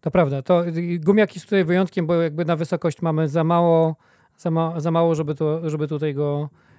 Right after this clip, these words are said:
e, u-, usadzić razem z tym, z, z, z, z tą repliką uli. E, natomiast, e,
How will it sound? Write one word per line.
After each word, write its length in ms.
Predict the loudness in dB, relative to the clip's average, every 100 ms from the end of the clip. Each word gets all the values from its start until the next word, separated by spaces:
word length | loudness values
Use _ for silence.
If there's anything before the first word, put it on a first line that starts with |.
| _ -20
e, 80 | -20
u-, 200 | -20 -20
usadzić 540 | -14 -4 -2 -2 -6 -6
razem 340 | -6 -6 -8
z 80 | -8
tym, 140 | -8 -6 -6 -6 -8 -8 -10
z, 40 | -12 -10 -10 -10 -12 -12
z, 100 | -12
z, 680 | -12 -10 -12 -10 -8 -8
z 20 | -4
tą 160 | -2
repliką 380 | -2 -4 -6 -6
uli. 380 | -4 -4 -4 -8 _ _ _ _ _
E, 420 | -6 -4 -4 -6 -10 _ _ _ _ _ -8
natomiast, 640 | -4 -2 0 0 -2
e, 40 | -4